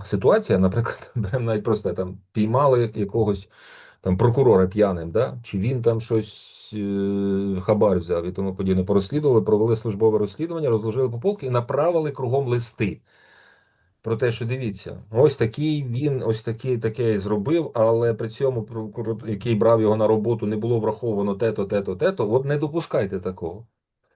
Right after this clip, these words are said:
Е, і в даній ситуації, тобто я не спостерігаю,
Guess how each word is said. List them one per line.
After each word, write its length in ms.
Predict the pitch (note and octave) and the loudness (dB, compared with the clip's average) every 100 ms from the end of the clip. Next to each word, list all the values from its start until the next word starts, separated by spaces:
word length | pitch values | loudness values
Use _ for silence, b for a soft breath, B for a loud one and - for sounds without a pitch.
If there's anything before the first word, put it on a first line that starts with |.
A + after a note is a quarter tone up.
| _ _ _ _ _ _ _ _ _ _ A2 | _ _ _ _ _ _ _ _ _ _ -4
Е, 520 | G#2+ A2 G#2+ G#2+ A2+ - _ | -2 0 2 2 0 -4 _
і 100 | C3 | -2
в 60 | G#2 | 2
даній 420 | B2 F3+ E3+ D3+ | 4 4 4 2
ситуації, 480 | A#2+ A#2+ D#3 F#3 B2+ | 2 0 0 0 -2
тобто 180 | A2+ C3 | -2 0
я 40 | |
не 80 | C3 | -2
спостерігаю, 760 | - D3 D#3 C#3+ C3+ A#2 A2 | -2 -6 -4 0 2 2 2